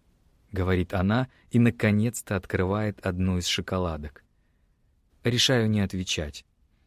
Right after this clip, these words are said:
Я понимаю, зачем она это сказала, но еще сильнее понимаю, что адекватного ответа из меня не выйдет уж точно. Глупостей могу наговорить,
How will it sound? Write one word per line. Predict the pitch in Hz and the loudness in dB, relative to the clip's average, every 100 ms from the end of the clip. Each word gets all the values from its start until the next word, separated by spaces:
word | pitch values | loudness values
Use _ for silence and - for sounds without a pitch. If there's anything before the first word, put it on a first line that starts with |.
| _ _ _ | _ _ _
Я | - 143 | -2 0
понимаю, | - 131 135 143 98 78 | 0 0 0 0 -2 -2
зачем | 85 90 - 127 113 | -2 0 0 0 2
она | 87 90 87 | 0 0 -2
это | 82 | -4
сказала, | 87 - 92 92 82 76 - _ _ _ | -8 -6 -4 -4 -4 -8 -14 _ _ _
но | 113 117 | 0 2
еще | 113 123 | 2 0
сильнее | 113 110 101 131 127 | 0 0 0 0 0
понимаю, | 104 104 104 104 95 | 0 0 2 2 0
что | 87 - 117 104 | -2 -4 0 0
адекватного | 101 104 117 123 - 98 95 | 0 -2 0 0 0 -2 -2
ответа | 90 107 151 - | -2 0 0 0
из | 101 92 | -2 0
меня | 101 104 101 - - - | 0 2 0 -4 -12 0
не | 110 110 | 2 4
выйдет | 92 113 113 110 - | 2 0 0 -4 -4
уж | 104 - | -4 -4
точно. | - 87 - - 80 - _ _ _ _ _ _ | -2 -2 -2 -8 -12 -16 _ _ _ _ _ _
Глупостей | - 139 202 151 101 - 92 | -2 2 4 4 2 0 0
могу | 95 98 | 0 2
наговорить, | 101 98 104 101 90 - | 0 2 2 2 0 -4